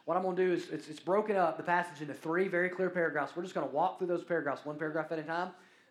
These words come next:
We'll wrap up with some takeaways for us from this, from this, uh,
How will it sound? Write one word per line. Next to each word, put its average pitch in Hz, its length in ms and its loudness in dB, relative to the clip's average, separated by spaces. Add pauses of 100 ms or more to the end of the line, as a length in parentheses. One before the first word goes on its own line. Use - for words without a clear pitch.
We'll 143 100 -2
wrap 151 240 2
up 151 140 0
with 143 100 -8
some 139 80 -12
takeaways 139 440 -2
for 135 240 -4
us - 100 -10
from 131 140 -6
this, 127 200 -8 (300)
from 139 160 -2
this, 135 280 -8
uh, 123 280 0